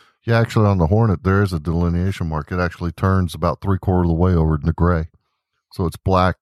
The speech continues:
uh, like, a quarter of an inch, uh, and then the rest of it's bl-, uh,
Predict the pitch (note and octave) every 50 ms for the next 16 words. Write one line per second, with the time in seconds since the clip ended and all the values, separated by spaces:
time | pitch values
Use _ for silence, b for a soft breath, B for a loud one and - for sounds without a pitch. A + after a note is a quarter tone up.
0 | - - F#2+ F2 E2 E2 D#2 - E2+ F2+ - - E2 - - - F#2+ F2+ F2 F2
1 | E2+ D#2+ E2+ F2+ F2 F2 E2+ D#2+ - - - F#2+ F2+ E2 E2+ E2 D#2+ D#2+ D#2+ D#2+
2 | D#2 - - - D#2+ D#2 E2 D#2+ D#2 D#2 D#2 D2 E2+ D#2+ D#2 - - F2 D#2 C#2+
3 | - - - - F2 - - - E2+ E2 D2+ D2+